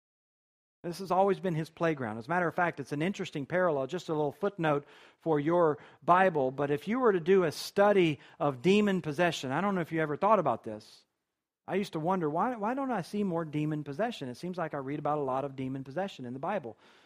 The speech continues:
Well, you do when you come to the New Testament.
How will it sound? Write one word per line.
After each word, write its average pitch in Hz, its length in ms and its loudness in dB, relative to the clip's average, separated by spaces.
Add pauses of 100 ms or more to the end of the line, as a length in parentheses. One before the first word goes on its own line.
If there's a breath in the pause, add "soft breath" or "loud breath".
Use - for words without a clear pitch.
(240 soft breath)
Well, 175 320 2 (240)
you 165 160 -4
do 160 760 2 (440)
when 170 180 -2
you 170 60 0
come 208 220 0
to 170 40 -4
the 156 140 -2
New 208 120 2
Testament. 104 440 -8